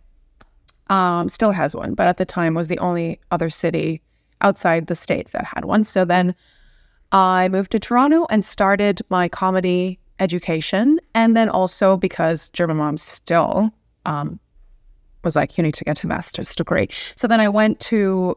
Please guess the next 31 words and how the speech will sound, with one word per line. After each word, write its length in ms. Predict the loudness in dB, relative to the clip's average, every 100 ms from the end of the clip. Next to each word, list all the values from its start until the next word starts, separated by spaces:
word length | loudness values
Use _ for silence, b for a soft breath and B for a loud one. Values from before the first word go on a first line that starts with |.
| 2
uh, 60 |
I 300 | 2 4 2
went 140 | 2 -2
to 80 | -2
get 80 | -2
a 40 |
business 360 | -2 -4 -6 -6
degree 240 | -4 -2
on 100 | -2
the 80 | -2
side. 400 | -4 -4 -4 -6 -6
Uh, 180 | -6 -2
I 80 | 0
went 180 | -2
to 80 | -2
get 100 | -2
my 100 | 0
M 120 | 0
B 160 | 0 -2
A 100 | -2
in 100 | -2
entertainment 580 | -2 -4 -6 -4 -4 -2
management. 520 | -4 -4 -6 -8 -8 -2
Um, 240 | 0 2
but 160 | 0 -2
I 120 | -2 -2
started 360 | 0 0 -2 -6 _ _ 0
doing 220 | 2 2
comedy, 460 | 2 -2 0 -2
learning, 580 | -2 0 2 0 0 -4
doing, 580 | -2 0 2 0 0